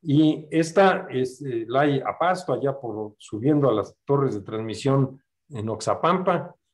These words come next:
La planta, eh, son tallos que se, son hacia los lados y las flores siempre están hacia abajo. Aquí realmente la pusimos al re-, al, bueno, está al derecho, pero en realidad está horizontal.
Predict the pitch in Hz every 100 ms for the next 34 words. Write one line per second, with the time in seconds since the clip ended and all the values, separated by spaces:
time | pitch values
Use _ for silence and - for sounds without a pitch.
0 | _ - 131 131 160 208 208 214 190 -
1 | 147 131 - 175 185 170 165 175 - -
2 | 131 131 123 127 - 143 151 147 117 110
3 | 117 127 151 131 120 - 170 143 165 151
4 | 131 143 143 - 104 120 - 185 - _
5 | _ _ _ _ _ - 101 143 131 135
6 | 135 139 - 110 139 135 110 95 104 -
7 | 107 101 - 135 117 - 151 143 123 135
8 | - 143 107 95 - _ _ 135 120 123
9 | 147 - 165 156 139 110 104 110 104